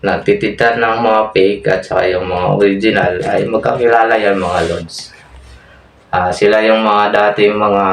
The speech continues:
nagbebenta ng mga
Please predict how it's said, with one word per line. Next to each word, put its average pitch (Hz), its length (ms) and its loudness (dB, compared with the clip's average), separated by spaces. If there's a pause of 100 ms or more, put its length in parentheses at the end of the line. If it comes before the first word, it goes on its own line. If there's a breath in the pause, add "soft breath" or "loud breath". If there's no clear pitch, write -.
(120)
nagbebenta 98 960 0 (1000 loud breath)
ng 87 160 -6
mga 85 280 -6